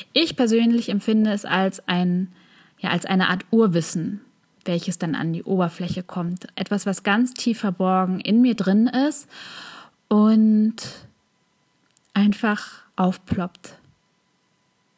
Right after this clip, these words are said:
Es ist ja, du weißt etwas einfach aus der Tiefe deines Herzens, aus der Tiefe deines Gefühls heraus. Und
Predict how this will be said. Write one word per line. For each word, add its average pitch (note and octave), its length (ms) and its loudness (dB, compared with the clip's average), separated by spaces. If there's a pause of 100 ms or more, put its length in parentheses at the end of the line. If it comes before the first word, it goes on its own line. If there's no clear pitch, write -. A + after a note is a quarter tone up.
(720)
Es F3+ 160 -8
ist - 240 -6
ja, G#3 180 2
du F3+ 140 0
weißt A3+ 360 2
etwas G#3 380 -2
einfach G#3+ 420 0
aus G3 280 0
der F#3+ 240 -4
Tiefe G#3+ 560 0
deines F#3 400 0
Herzens, F3+ 600 -2
aus F3 200 -6
der F#3+ 160 -8
Tiefe A3+ 380 -4
deines F#3 300 -2
Gefühls - 380 -6
heraus. E3+ 380 -2
Und F#3 240 -2